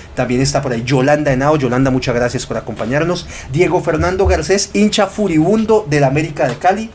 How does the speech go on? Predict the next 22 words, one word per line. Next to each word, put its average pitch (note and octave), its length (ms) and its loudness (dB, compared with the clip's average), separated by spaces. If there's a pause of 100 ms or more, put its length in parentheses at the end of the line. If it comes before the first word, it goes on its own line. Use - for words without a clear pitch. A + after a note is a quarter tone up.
(200)
dice: D3+ 460 -4
"Adivino, F#3 580 2 (280)
vamos E3 300 4
a - 20 2
hablar C#3+ 240 2
de D#3 120 0
James, D#3 280 0
¿cierto?". F#3+ 400 -2 (200)
Aciertan, D#3 600 0
mi B2+ 80 0
negro, F3+ 280 0
porque C#3 220 -4
hace C#3+ 220 0
parte F3 500 0 (300)
de C#3+ 180 4
esta C#3+ 220 0
convocatoria E3 720 -2 (180)
y B3+ 120 2
no D3+ 140 0
podemos D3 380 2
quedarnos, C3+ 680 0 (240)
eh, A2+ 680 -4